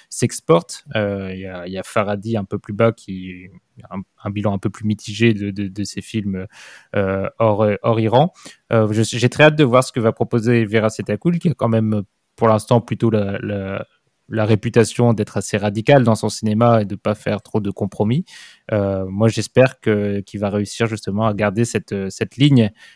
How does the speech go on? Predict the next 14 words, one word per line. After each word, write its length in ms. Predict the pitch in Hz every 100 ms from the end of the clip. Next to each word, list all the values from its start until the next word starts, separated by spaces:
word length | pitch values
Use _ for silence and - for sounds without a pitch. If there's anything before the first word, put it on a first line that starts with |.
| _ -
euh, 400 | 107 101 98 101
hermétique 640 | 110 107 107 - 147 - 127
et, 420 | 117 110 104 104
et 240 | 104 107 101
à 60 |
nous 100 | 101
proposer 400 | - 107 110 107
quelque 240 | 117 107 98
chose 180 | 117 104
de 80 |
vraiment, 440 | 98 98 107 104 98
de 120 | 92
vraiment 260 | 98 110 107
beau. 300 | 104 123